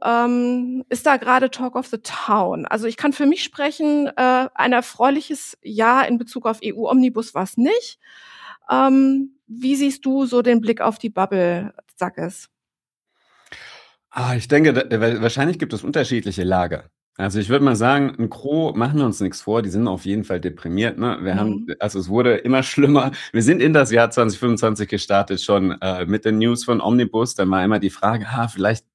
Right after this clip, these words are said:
Speaker 2: geht das noch dann später hinaus durch den Rat oder so. Aber, ähm, es kam immer alles schlimmer. Und, äh, ich merk das auch, ne, bei meinen Community-Treffen zum Beispiel gibt's schon echt viele, die sagen so, „Boah, ne, ich hatte ein ganzes Team.“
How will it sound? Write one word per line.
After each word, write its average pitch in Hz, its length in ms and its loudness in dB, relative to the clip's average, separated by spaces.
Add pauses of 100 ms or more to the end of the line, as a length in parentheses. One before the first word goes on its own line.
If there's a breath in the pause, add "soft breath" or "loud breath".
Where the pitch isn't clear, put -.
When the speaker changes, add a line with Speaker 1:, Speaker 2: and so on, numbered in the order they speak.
Speaker 2:
geht 120 160 -4
das 117 160 2
noch 107 240 0
dann 101 260 0
später 110 420 0
hinaus 101 440 0
durch 90 160 -6
den 90 160 -6
Rat 101 320 2
oder 110 200 0
so. 117 280 -2 (480 loud breath)
Aber, 110 360 2
ähm, 104 280 0
es 82 200 -8
kam 117 300 0
immer 113 180 2
alles 104 240 0
schlimmer. 117 520 0 (480 loud breath)
Und, 117 500 6
äh, 120 160 4
ich 113 140 0
merk 139 220 4
das 139 140 0
auch, 117 200 2
ne, 123 140 0
bei 110 120 0
meinen 110 200 0
Community-Treffen 113 840 0
zum 104 140 -6
Beispiel 101 320 -2
gibt's 139 220 -4
schon 147 180 0
echt 143 180 -4
viele, 135 340 0
die 107 100 -2
sagen 113 280 2
so, 107 160 -6
„Boah, 131 240 2
ne, 127 300 0
ich 107 100 -10
hatte 131 140 -4
ein 131 60 0
ganzes 123 340 -4
Team.“ 170 340 -4